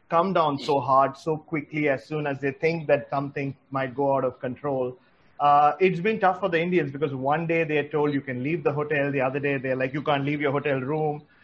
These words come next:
Uh, and the, the next day they're, they're like, "Oh, the test match is in Sydney or it's in Brisbane." So it is, it is difficult, and I'm not surprised that there are injuries happening. And I think we should just go back to what Jofra Archer said. There are only so many bubbles that you can be a part of. So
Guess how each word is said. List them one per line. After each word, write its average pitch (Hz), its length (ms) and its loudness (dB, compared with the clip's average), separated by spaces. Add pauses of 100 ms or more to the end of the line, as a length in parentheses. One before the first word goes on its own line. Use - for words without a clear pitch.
(120)
Uh, 143 400 4
and 151 240 0
the, 151 100 -2 (120)
the 143 100 -2
next 151 320 -2
day 165 200 4
they're, 147 380 2
they're 151 180 0
like, 139 260 0
"Oh, 165 80 4
the 143 80 -2
test 165 300 0
match 147 180 -2
is 123 100 -8
in 123 120 -10
Sydney 190 480 0
or 139 180 0
it's 131 160 -6
in 123 120 -8
Brisbane." 160 520 -2 (280)
So 247 200 2
it 226 140 0
is, 285 240 0
it 233 100 0
is 254 160 0
difficult, 220 460 -2
and 196 120 2
I'm 170 140 0
not 214 220 -4
surprised 165 580 2
that 156 240 0 (520)
there 147 160 0
are 156 220 6
injuries 175 420 2
happening. 175 440 0
And 165 100 2
I 165 100 2
think 226 180 -4
we 202 60 -2
should 175 160 -8
just 180 180 -6
go 151 140 0
back 156 260 -2
to 160 80 -6
what 135 360 0
Jofra 139 360 0
Archer 131 380 2
said. 123 280 -2
There 135 160 2
are 160 160 4
only 156 280 -2
so 139 180 -6
many 147 160 -4
bubbles 131 420 0
that 123 160 -2
you 123 60 -6
can 127 160 -10
be 127 80 -4
a 127 60 -2
part 120 240 -2
of. 107 160 -4
So 143 280 -2